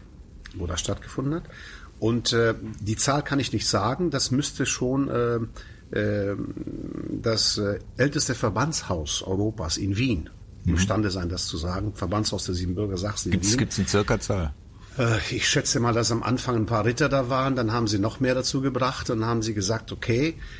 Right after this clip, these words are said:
Speaker 1: jetzt schön langsam fühlen wir uns, können wir uns wohlfühlen. Und
Speaker 2: Mhm.
Speaker 1: jetzt bringen wir auch Handwerker und bringen auch Bauern und bewirtschaften das
Speaker 2: Also es ist
Speaker 1: Land."
Speaker 2: quasi gewachsen.
Speaker 1: Es ist gewachsen,
Speaker 2: Mhm.
Speaker 1: ja. Es ist gewachsen. Erstmal war es ein reiner Schutz,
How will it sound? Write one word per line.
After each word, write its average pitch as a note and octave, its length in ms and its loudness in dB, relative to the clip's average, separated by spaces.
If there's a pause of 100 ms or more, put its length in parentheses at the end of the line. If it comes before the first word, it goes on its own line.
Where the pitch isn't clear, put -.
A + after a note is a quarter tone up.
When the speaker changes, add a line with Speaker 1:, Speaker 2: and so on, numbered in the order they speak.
(140)
Speaker 1:
jetzt A2 260 2
schön A2 180 2
langsam A#2 400 2
fühlen A2 240 0
wir G#2+ 100 4
uns, - 480 0
können B2+ 200 4
wir A#2+ 60 4
uns G2 200 0
wohlfühlen. D3+ 680 2
Und - 100 4
Speaker 2:
Mhm. - 60 4
Speaker 1:
jetzt F2 160 4
bringen C3 220 0
wir B2 120 2
auch - 180 -4
Handwerker D3+ 560 2
und A#2 160 -2
bringen A2+ 240 0
auch G2 140 -2
Bauern C#3+ 480 2
und A#2+ 160 -2
bewirtschaften A2 720 -4
das F2+ 80 2
Speaker 2:
Also F2+ 120 2
es F#2 40 4
ist A2+ 40 4
Speaker 1:
Land." A#2+ 180 6
Speaker 2:
quasi F#2 120 4
gewachsen. E2 540 0 (380)
Speaker 1:
Es G#2 160 2
ist G#2 180 0
gewachsen, E2 600 0
Speaker 2:
Mhm. D2+ 60 4
Speaker 1:
ja. E2 280 2
Es A#2 100 -4
ist - 140 -2
gewachsen. - 420 -2
Erstmal B2 300 2
war B2+ 100 4
es A#2 100 2
ein A2+ 60 2
reiner A2+ 320 4
Schutz, - 480 0